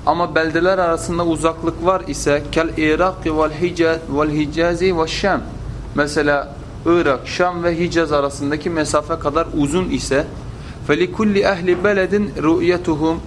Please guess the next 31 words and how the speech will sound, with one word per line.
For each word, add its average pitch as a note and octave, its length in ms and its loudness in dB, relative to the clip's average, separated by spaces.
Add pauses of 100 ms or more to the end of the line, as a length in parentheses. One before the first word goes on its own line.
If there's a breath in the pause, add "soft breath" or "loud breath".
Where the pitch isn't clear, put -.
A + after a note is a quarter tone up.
(160)
Her F#3 260 2
beldenin D#3+ 360 0
o F3 120 0
zaman F3 340 0
kendi E3 320 -2
hilalini D#3 420 0
görmesi D3+ 460 0
gerek C#3 360 0
dediği D3+ 280 0
bir D#3+ 120 -4
grup D#3 280 0
ilim C#3+ 240 2
ehli. G#2+ 300 -4 (540 loud breath)
Ama D#3 240 2
az D#3+ 140 -2
önce D#3+ 260 -4
de D#3 60 0
ifade D3 420 0
ettiğimiz D3+ 440 -4
gibi C#3 140 0
musannif D3 560 -2 (440)
olan, C3+ 360 0 (220)
e, B2 80 -4
İbn-i C3+ 300 -2
Kudam D#3 340 -2
el-Hanbeli, D3 600 -2
Hanbelilerin C#3+ 720 -2
görüşünü C#3 380 -2
naklederek D3 680 -2
diyor D3+ 300 2
ki, F3+ 220 -2